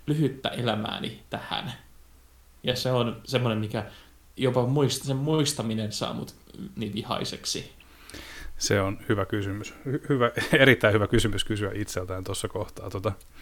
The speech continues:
Speaker 2: öö, tosiaan, mm, Harvest Moon, Harvest Moon, voin vahvistaa tämän, että Harvest Moon ei tosiaan ole ehkä ihan entisensä, jos näin voi sanoa.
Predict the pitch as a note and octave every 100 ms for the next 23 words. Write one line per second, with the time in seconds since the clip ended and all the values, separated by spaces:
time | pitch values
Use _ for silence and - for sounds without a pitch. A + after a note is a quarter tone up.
0 | - - - - - - - - - G#2
1 | G#2+ G#2+ G#2 - - - - C3+ D3+ D#3
2 | B2+ - - - - - - - - A2+
3 | G#2 G2+ G#2 G2 - B2 B2+ C3+ B2+ A#2
4 | A2 - - - - - - C#3 C3 -
5 | G#2+ G#2+ - - - - - - A2 B2+
6 | C3+ C#3 A#2 - G#2 - G#2 G2+ G2 A2
7 | G2+ G2+ G#2 G2+ G2+ G#2+ G#2 G2 G#2 G2+
8 | G2+ - G#2+ A2+ A2+ B2+ A#2 G2+ G2 -
9 | - - - G#2 G#2 G2 G#2 G2+